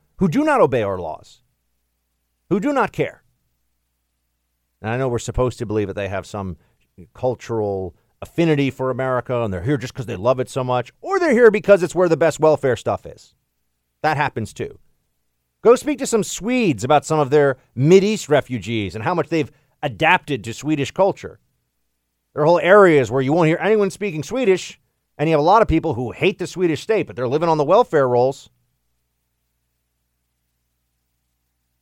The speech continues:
We have an assimilation process in this country that has been going on for a long time that is based on people coming in in an orderly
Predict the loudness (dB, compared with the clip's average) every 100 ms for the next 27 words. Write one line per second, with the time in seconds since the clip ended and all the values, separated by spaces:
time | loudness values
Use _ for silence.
0 | _ _ _ _ _ -6 -2 0 0 -2
1 | -4 -2 0 0 -2 -4 -6 -6 -8 -14
2 | _ _ -4 -4 -4 -8 -8 -12 -20 _
3 | _ _ -4 -2 -6 -8 -8 -8 -8 -8
4 | -6 -8 -8 -10 -6 -6 -6 -6 -6 -6
5 | -8 -6 -6 -6 -6 -8 -6 -6 -6 -10
6 | -12 -6 -4 -4 -12 -10 -10 -8 -10 -12
7 | -12 -10 -8 -8 -10 -8 -6 -4 -4 -6